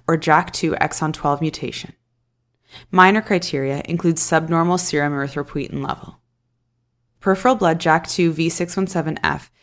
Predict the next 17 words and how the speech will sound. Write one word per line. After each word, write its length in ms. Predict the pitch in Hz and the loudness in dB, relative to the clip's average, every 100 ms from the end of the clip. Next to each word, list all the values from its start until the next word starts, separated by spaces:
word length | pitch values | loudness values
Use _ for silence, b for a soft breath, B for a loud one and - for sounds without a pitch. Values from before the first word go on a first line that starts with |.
| _ - | _ -8
is 120 | - | -6
highly 340 | - 160 185 | 2 2 2
sensitive 580 | 208 151 147 - 131 151 | 0 -4 -6 -6 -6 -6
with 140 | 156 | -6
ninety-seven 540 | 160 147 151 - 151 165 | -4 -2 -2 -2 -2 -2
percent 280 | - 180 170 | -2 -4 -2
sensitivity 760 | 160 165 170 151 135 139 147 B B B | -4 -4 -4 -6 -6 -8 -10 B B B
and 120 | 190 | 2
virtually 380 | 185 185 220 226 | 4 2 2 2
one 180 | 208 180 | 2 0
hundred 260 | 180 175 | 0 -2
percent 320 | 196 220 196 - | 0 0 -2 -2
specific 520 | 220 - 147 139 - | -4 -4 -4 -4 -4
for 120 | 160 | -4
distinguishing 560 | 160 - 160 151 160 151 | -4 -4 -2 -2 -4 -6
P 260 | - 190 | -4 -4
V 260 | 165 139 | -2 -4